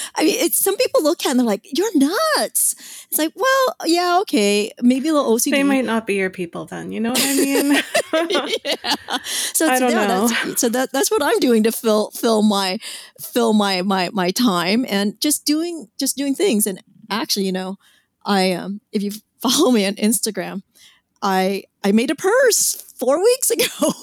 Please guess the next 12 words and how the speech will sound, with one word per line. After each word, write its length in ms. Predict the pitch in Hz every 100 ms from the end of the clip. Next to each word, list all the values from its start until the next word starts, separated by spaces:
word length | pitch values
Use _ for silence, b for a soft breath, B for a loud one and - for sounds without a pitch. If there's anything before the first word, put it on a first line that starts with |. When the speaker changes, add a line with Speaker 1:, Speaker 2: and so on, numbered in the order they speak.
| 294
Speaker 1:
<laughs> 160 | - 320 - -
Speaker 2:
Hey, 320 | 254 233 359 370
that's 220 | 254 -
Speaker 1:
So, 80 | 226
Speaker 2:
neat. 240 | 233 - - B B B B -
Speaker 1:
you 160 | 254 262
know, 200 | 214 214
out 240 | - 233
of 80 | 262
Speaker 2:
Something 280 | 240 269 269
Speaker 1:
leather. 120 | 240
Speaker 2:
different. 420 | 202 226 214